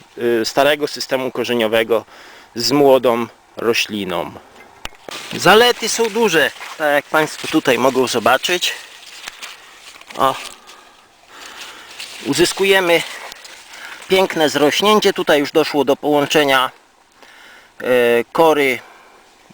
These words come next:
e, podkładki i drewna podkładki z drewnem części odmianowej.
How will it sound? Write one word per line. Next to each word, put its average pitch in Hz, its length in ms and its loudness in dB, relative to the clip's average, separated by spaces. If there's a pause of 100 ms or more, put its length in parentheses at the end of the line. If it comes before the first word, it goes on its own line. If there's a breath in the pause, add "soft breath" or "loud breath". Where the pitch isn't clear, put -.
(140)
e, 117 340 -2
podkładki 135 840 -2 (120)
i 120 120 -8
drewna 131 400 0
podkładki 127 800 -2 (640 loud breath)
z 104 260 -10
drewnem 131 640 2 (240)
części 143 360 0
odmianowej. 147 640 2